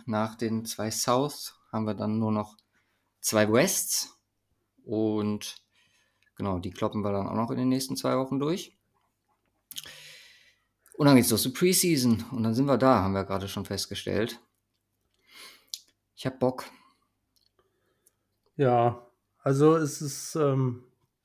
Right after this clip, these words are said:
Speaker 2: es geht dann unterm Strich halt doch irgendwie schnell rum, so ein Jahr. Muss man ja wirklich sagen.
Speaker 1: Jo.
Speaker 2: Ähm, und noch sind wir in einem Alter, wo das, äh,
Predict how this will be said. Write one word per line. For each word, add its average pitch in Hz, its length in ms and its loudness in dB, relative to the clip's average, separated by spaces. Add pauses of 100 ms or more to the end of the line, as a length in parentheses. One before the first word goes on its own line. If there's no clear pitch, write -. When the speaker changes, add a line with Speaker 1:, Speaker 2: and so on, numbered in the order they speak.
(400)
Speaker 2:
es 123 180 -6
geht 147 200 -2
dann 123 120 0
unterm 123 320 -2
Strich - 320 -10
halt 135 160 -2
doch 139 140 -4
irgendwie 143 320 -2
schnell 143 280 -2
rum, 143 280 -2
so 135 140 -6
ein 135 100 -2
Jahr. 135 420 -2 (800)
Muss 147 260 -6
man 131 140 0
ja 127 140 0
wirklich 127 340 -2
sagen. 127 500 -2 (580)
Speaker 1:
Jo. 90 340 -6 (100)
Speaker 2:
Ähm, 113 420 -8 (680)
und 123 280 -6
noch 127 240 2
sind 131 320 0
wir 127 100 2
in 127 140 -2
einem 123 140 -4
Alter, 123 420 0
wo 123 100 -10
das, 123 340 -4
äh, 117 340 -2